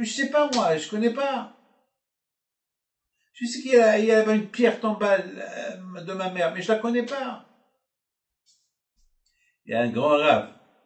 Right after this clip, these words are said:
Rab Shat-, Rab Shaftai Yudelvish, alav shalom. Il dit que Akadosh Baruch Hu, il a détruit le Beth Amikdash. Et Hachem lui-même,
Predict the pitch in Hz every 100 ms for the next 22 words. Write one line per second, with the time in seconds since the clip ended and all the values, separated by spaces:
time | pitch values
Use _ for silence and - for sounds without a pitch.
0 | _ _ _ _ _ - 117 - 156 143
1 | - - 110 131 127 151 - - 123 110
2 | - _ _ _ _ _ 120 123 127 117
3 | 117 127 - - - 117 110 104 104 117
4 | 123 - - _ _ _ _ _ _ 123
5 | 127 190 190 180 180 175 - 175 175 -
6 | 170 165 156 151 - 190 - 190 196 175
7 | 135 120 104 87 82 - - _ _ _
8 | _ _ _ _ _ _ _ _ _ _
9 | _ 151 170 175 - 214 202 208 202 220
10 | 202 127